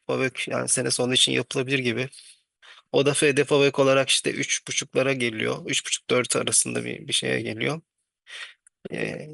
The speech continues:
ucuz bulmaya devam ediyoruz. E, şirketin gidişatı, e, iyi yani.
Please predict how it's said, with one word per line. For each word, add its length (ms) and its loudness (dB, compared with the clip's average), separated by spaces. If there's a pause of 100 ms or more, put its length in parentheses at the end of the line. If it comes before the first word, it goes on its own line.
(580)
ucuz 320 0
bulmaya 300 2
devam 300 4
ediyoruz. 560 2
E, 520 2
şirketin 580 0
gidişatı, 720 2 (500)
e, 100 -10 (180)
iyi 420 2
yani. 360 -6